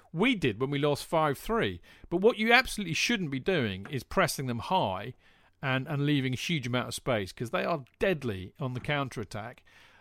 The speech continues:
Um, so I actually thought that it was quite a chess game the first half, and I thought we were more than, we were actually coming into the game fifteen minutes to go. Hence my point saying that Christensen screwed it up by getting sent off.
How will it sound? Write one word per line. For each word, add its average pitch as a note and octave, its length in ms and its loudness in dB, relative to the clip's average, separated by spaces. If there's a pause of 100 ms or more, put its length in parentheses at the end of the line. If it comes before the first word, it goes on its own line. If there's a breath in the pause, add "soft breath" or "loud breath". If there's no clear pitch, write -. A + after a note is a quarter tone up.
(140 soft breath)
Um, D#3 380 2 (220)
so G3 240 6
I A3+ 200 6
actually B3+ 300 0
thought D3+ 360 4
that D3+ 100 2
it D#3+ 40 4
was D#3+ 120 0
quite F3 240 2
a D3+ 40 -6
chess - 320 0
game A2+ 300 -2
the G2 60 -6
first A2 420 -4
half, F#2+ 420 -8
and D#3 100 -4
I E3+ 100 2
thought D#3+ 240 -2
we D#3+ 120 0
were D#3+ 100 2
more G#3+ 240 4
than, D#3+ 220 -2
we F3+ 80 4
were F3+ 120 2
actually - 260 -6
coming G3+ 360 0
into A#3 300 -2
the C3 100 2
game G#2 480 -2 (600 soft breath)
fifteen D#3 420 2
minutes D3 220 0
to C#3 100 -4
go. A#2 380 4 (680 soft breath)
Hence F3+ 280 4
my D3+ 200 4
point C#3 360 2
saying B2 360 -2
that A#2+ 240 -4
Christensen B2+ 500 -4
screwed C3 380 0
it B2+ 80 0
up B2 200 -4
by B2 140 0
getting B2 260 -2
sent B2+ 320 -4
off. D#3+ 220 2